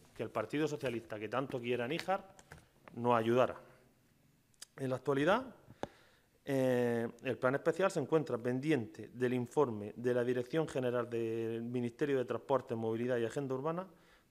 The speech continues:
para proceder a su aprobación definitiva. Gobiernan ustedes en el Ministerio de España, en el Gobierno de España. Ayúdennos, ayuden a los nijareños. Nosotros estamos abiertos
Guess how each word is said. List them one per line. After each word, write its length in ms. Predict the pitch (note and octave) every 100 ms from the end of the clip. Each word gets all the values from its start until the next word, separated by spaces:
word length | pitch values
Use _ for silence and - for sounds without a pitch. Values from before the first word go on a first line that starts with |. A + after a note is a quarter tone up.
| -
para 240 | A#2 A2+
proceder 460 | A#2+ A#2 C3+ F3+ - - - _ -
a 120 | A2
su 520 | - G#2 G2 F#2+ F#2 G2+
aprobación 440 | G2 G2 F2+ G#2+
definitiva. 520 | G2 G2+ G2+ G3 A#2 - - _ _ - -
Gobiernan 440 | - G2+ F#2 A#2 A2
ustedes 240 | - A2
en 60 | G#2
el 60 |
Ministerio 380 | G#2 G2 - G#2
de 60 | G#2+
España, 300 | - D#3+ C#3+
en 100 | A#2+
el 140 | A2+ G#2
Gobierno 240 | A2 A2
de 40 |
España. 320 | G#2 F3 D3+ G#2 - - - - _ -
Ayúdennos, 560 | G#2 G#2+ G2 D#3 G3+ - - -
ayuden 300 | - G2+ A2
a 20 | A2
los 80 |
nijareños. 480 | G#2 G#2 A#2+ G3 A2 - - - - _
Nosotros 280 | - A#2 C#3+
estamos 240 | D3 C#3 C#3+
abiertos 420 | F#3 F3+ G3+